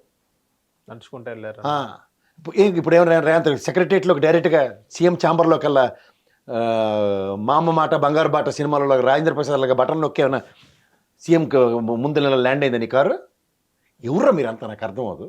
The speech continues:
Speaker 1: Hmm.
Speaker 2: ఏంటి వ్యాపారం చేస్తే ప్రాఫిట్ మేము డిసైడ్ చేసుకుంటాం, రేట్లు మేము డిసైడ్ చేస్తాం, మరి ఎందుకు దేహి అని అడుగుతున్నాం? వీళ్ళకి పత్తాలాటండి, లోపు బయట ఆడతారు తెలుసు కదా. ఫస్ట్ కాడికే వంద కోట్లు వచ్చేయాలి వీళ్ళకి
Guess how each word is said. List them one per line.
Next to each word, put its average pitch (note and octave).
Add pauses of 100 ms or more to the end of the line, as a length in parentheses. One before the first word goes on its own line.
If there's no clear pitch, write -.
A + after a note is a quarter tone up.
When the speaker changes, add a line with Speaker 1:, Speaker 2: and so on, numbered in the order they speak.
(400)
Speaker 1:
Hmm. A2
Speaker 2:
ఏంటి F#3
వ్యాపారం A#3+
చేస్తే C#4 (720)
ప్రాఫిట్ G#3+
మేము F#3
డిసైడ్ F#3
చేసుకుంటాం, E3
రేట్లు A3
మేము F#3
డిసైడ్ D3+
చేస్తాం, D3+
మరి E3+
ఎందుకు G#3+
దేహి A#3+
అని C4
అడుగుతున్నాం? C4+ (500)
వీళ్ళకి C#3+
పత్తాలాటండి, F3+
లోపు F#3
బయట F3
ఆడతారు D#3
తెలుసు C#3+
కదా. G3+ (540)
ఫస్ట్ -
కాడికే C4+
వంద G#3+
కోట్లు G3+
వచ్చేయాలి G#2
వీళ్ళకి D2